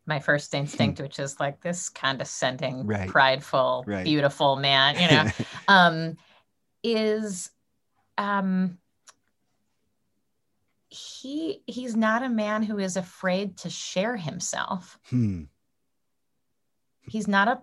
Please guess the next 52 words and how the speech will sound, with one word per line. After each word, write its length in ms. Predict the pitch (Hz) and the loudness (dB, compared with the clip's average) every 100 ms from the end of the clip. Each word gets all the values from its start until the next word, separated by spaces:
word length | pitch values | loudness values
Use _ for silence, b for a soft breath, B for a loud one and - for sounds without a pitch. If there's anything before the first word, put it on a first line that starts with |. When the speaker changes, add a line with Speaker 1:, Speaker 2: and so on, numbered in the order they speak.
| _ | _
Speaker 1:
person 600 | - 233 254 185 156 170 | -4 -2 0 -2 -2 -4
who 340 | 180 170 170 - | -6 -6 -8 -4
is 380 | 170 165 156 | -4 -2 -4
sort 280 | - - 185 | -6 0 0
of 100 | 170 | 0
slinking, 1000 | - - - 196 196 214 190 175 170 175 175 | -4 -6 -6 0 2 2 2 2 2 -2 -2
Speaker 2:
Hmm. 220 | 202 208 | -4 -4
Speaker 1:
slinking 480 | 196 220 220 214 214 | -2 4 4 6 4
back 420 | 170 147 143 196 | 6 8 6 4
Speaker 2:
Right. 100 | - | -2
Speaker 1:
and 640 | 117 151 151 151 147 156 151 - | -2 0 2 2 2 0 -4 -6
saying, 460 | - 175 165 170 180 | 0 4 4 2 4
"No, 160 | 196 | 4
no, 120 | 190 175 | 6 6
no, 280 | 165 156 | 6 6
I, 240 | 151 156 147 | 6 6 2
you 200 | 147 160 | 0 -4
know, 400 | 139 139 139 139 | 0 2 2 0
I, 160 | 160 147 170 | 4 4 6
I 80 | |
have 220 | 175 180 160 | 6 4 2
a 60 | |
talent, 420 | 165 190 180 175 | 0 4 6 6
I 80 | 160 | 4
have 160 | 139 139 | 2 -2
a 40 | |
gift, 380 | 139 185 175 - | 0 2 2 4
God 220 | 165 165 | 4 4
has 160 | 160 147 | 4 0
given 280 | 160 165 160 | 0 0 -2
me," 260 | 156 151 B B B | -2 -4 B B B
you 100 | 175 | -2
know, 120 | 143 | 0
whatever, 360 | 139 156 143 123 | 2 4 4 2
in 100 | 135 | -2
this 160 | 147 - | -4 -2
case, 240 | 139 139 | -4 -2
physical 400 | 151 147 147 131 | -2 -2 -2 -2
appearance. 480 | - 233 185 143 113 | -2 0 0 0 0
But 180 | 277 294 | 2 4
Speaker 2:
Mm-hmm. 80 | |
Speaker 1:
part 160 | 262 294 | 6 6
of 80 | 302 | 6
what 120 | 285 | 2
he's 160 | 277 269 | 2 0
also 240 | 277 262 | 0 0
trying 240 | 247 233 226 | -2 0 0
to 80 | 226 | -2
inspire 440 | 220 220 269 311 | -2 2 2 2
in 100 | 214 | -2
people 460 | 190 202 190 196 175 | -2 -4 0 2 2
is 500 | 170 170 175 175 196 | 2 2 2 -2 -8